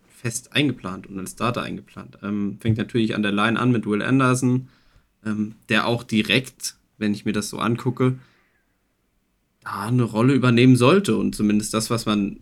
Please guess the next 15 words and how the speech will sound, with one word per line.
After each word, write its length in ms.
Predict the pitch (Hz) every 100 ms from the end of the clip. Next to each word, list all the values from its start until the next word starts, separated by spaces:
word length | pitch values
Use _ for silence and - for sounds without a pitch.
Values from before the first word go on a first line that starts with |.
| -
ja 140 | - 101
über 180 | 104
ihn 100 | 104
gesagt 380 | 101 101 113 131
hat, 380 | 139 131 - -
dass 140 | 110
er 80 | 110
die, 380 | 101 98 95 127 _ _ _ _ _ -
ja, 120 | 92 120 -
die, 260 | 95 101 - -
den 160 | 101
höchsten 680 | 110 117 - 104 90 - -
Floor 460 | - 110 104 127 127
hat 220 | 131 123
und 280 | 107 101